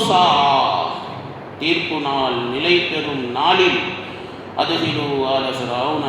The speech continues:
أَشَدَّ الْعَذَابِ، கடுமையான வேதனையிலே ஃபிரௌனுடைய கூட்டத்தார்களை புகுத்துங்கள் என்பதாக கூறப்படும் என்று அல்லாஹ் ரப்பல் ஆலமீன் கூறுகிறான். இந்த ஆயத்துகளை பற்றி ஒரு சில விளக்கங்கள் உங்களுக்கு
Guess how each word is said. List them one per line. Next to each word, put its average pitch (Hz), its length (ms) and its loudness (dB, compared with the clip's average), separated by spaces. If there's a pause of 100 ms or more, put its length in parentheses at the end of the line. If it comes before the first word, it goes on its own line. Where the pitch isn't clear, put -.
(140)
أَشَدَّ 139 300 -4 (120)
الْعَذَابِ، 113 640 -2 (680)
கடுமையான 123 600 -2 (160)
வேதனையிலே 147 680 -2 (680)
ஃபிரௌனுடைய 175 640 4 (140)
கூட்டத்தார்களை 147 840 0 (160)
புகுத்துங்கள் 208 640 2 (120)
என்பதாக 160 460 2 (180)
கூறப்படும் 147 640 2 (100)
என்று 135 260 -4 (640)
அல்லாஹ் 123 360 -2
ரப்பல் 107 360 -6
ஆலமீன் 110 500 -6
கூறுகிறான். 110 520 -6 (760)
இந்த 110 120 -4 (160)
ஆயத்துகளை 156 680 0
பற்றி 120 300 -4 (560)
ஒரு 110 200 -8
சில 113 100 -6 (120)
விளக்கங்கள் 131 580 -2 (520)
உங்களுக்கு 101 340 -8